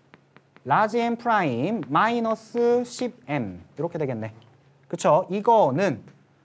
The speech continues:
전체 질량 어떻게 됩니까? 라지 M 프라임 플러스 이 엠, 이렇게 될 거고, 가속도는 얼마야? 오니까 오. 요게 R자 힘이 되겠네. 그쵸? 자, 정리 한번 해볼까요? 요거 정리하게 되면 어떻게 됩니까?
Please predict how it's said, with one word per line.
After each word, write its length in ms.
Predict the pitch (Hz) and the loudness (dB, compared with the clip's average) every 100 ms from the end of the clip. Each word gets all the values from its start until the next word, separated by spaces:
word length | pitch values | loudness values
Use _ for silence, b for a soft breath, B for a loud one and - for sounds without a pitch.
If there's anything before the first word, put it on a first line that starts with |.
| _ | _
전체 320 | 196 220 247 | -2 2 2
질량 300 | 233 226 208 | 4 4 4
어떻게 240 | 196 208 | 2 2
됩니까? 600 | 196 196 190 190 180 180 156 _ _ _ _ _ _ _ | 0 0 -2 2 4 2 -4 _ _ _ _ _ _ _
라지 300 | 139 160 170 | 0 2 2
M 140 | 180 175 | 0 -2
프라임 280 | 190 180 | -2 -2
플러스 720 | 175 220 214 208 - 240 240 214 | -2 0 0 0 2 6 6 4
이 280 | 143 170 143 | -2 -4 -2
엠, 280 | 117 117 95 - _ | -4 -4 -8 -18 _
이렇게 240 | 139 160 | -8 -4
될 120 | 139 120 | -4 -2
거고, 580 | 120 104 101 170 240 - B - | -4 -4 0 0 0 -6 B -4
가속도는 560 | 180 196 233 240 226 | -2 0 0 0 2
얼마야? 560 | 220 202 202 196 190 185 - | 2 4 4 4 2 -2 -6
오니까 600 | 135 156 151 190 196 185 | -4 -2 -2 2 2 2
오. 140 | 135 123 - _ _ _ - | -4 -4 -8 _ _ _ -8
요게 500 | 127 117 202 233 240 - | -6 0 2 2 -2 -8
R자 400 | 117 113 185 185 | -8 -2 0 0
힘이 200 | 185 165 | -2 -4
되겠네. 420 | 117 101 95 98 _ _ _ | -4 -6 -10 -14 _ _ _
그쵸? 480 | - 147 139 151 233 B B B | -12 0 4 4 2 B B B
자, 140 | 240 | 0
정리 260 | 226 214 269 | 2 2 4
한번 260 | 277 262 | 4 4
해볼까요? 580 | 254 262 254 214 156 196 | 2 0 2 4 4 4
요거 160 | 202 214 | 2 0
정리하게 420 | 180 190 202 202 | -2 -2 0 0
되면 200 | 196 196 | 0 -2
어떻게 200 | 147 185 | -2 -2
됩니까? 520 | 180 175 165 190 175 | -4 -4 0 0 0